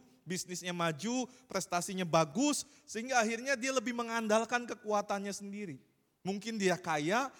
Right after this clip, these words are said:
dia banyak duit, akhirnya dia mengandalkan kekuatannya sendiri untuk menolong dia keluar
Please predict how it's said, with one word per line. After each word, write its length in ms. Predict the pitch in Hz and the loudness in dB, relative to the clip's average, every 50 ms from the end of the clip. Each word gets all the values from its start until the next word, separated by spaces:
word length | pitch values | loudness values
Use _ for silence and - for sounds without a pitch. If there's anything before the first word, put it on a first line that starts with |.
| - - | -16 -6
dia 160 | 170 196 190 | -4 -4 -2
banyak 320 | 175 185 185 185 185 175 160 165 | 0 0 0 0 0 -2 -2 -2
duit, 320 | 175 175 170 208 262 302 - - _ - _ _ _ _ _ _ _ _ _ _ _ _ _ _ _ _ _ _ _ _ _ _ _ _ _ _ _ _ _ _ _ _ _ _ _ _ _ _ _ - | -4 -2 0 0 0 0 -2 -6 _ -20 _ _ _ _ _ _ _ _ _ _ _ _ _ _ _ _ _ _ _ _ _ _ _ _ _ _ _ _ _ _ _ _ _ _ _ _ _ _ _ -6
akhirnya 320 | 165 185 214 220 240 262 | -4 -4 -4 -4 -4 -6
dia 160 | 247 214 254 | -4 0 0
mengandalkan 640 | 262 247 247 226 220 214 214 220 220 220 233 220 214 | 0 0 -2 -2 -2 -2 0 2 0 2 0 -2 -4
kekuatannya 480 | 202 196 - 202 208 202 214 208 208 202 | -4 -6 -2 -2 0 0 0 -2 -2 -4
sendiri 320 | 208 202 202 220 262 277 | -6 -6 -8 -6 -6 -8
untuk 160 | 262 - 233 | -8 -8 -8
menolong 480 | - 214 208 208 214 220 220 214 208 208 | -6 -4 0 2 4 4 4 4 2 0
dia 240 | 226 269 277 233 - | 0 2 2 2 2
keluar 320 | - 202 196 185 185 180 | 0 -2 0 2 2 2